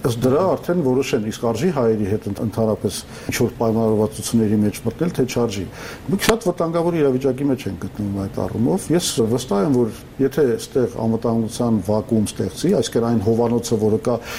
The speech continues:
որից մենք կարող ենք դժգոհել, բազմաթիվ խնդիրներ տեսնել, ասել, որ այդքան լավ դաշնակից չեն, չգիտեմ, զենք են ծախում նաև Ադրբեջանին կամ ադեկվատ պատասխաններ չեն տալիս նրանց, որտեղ ձգությունների հետ, բոլոր այդ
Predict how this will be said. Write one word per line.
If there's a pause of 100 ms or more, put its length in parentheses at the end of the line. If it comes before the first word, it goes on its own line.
(160)
որից
մենք
կարող
ենք
դժգոհել, (460)
բազմաթիվ
խնդիրներ
տեսնել,
ասել,
որ
այդքան
լավ
դաշնակից
չեն,
չգիտեմ, (200)
զենք
են
ծախում
նաև
Ադրբեջանին
կամ (360)
ադեկվատ
պատասխաններ
չեն
տալիս
նրանց,
որտեղ
ձգությունների
հետ,
բոլոր
այդ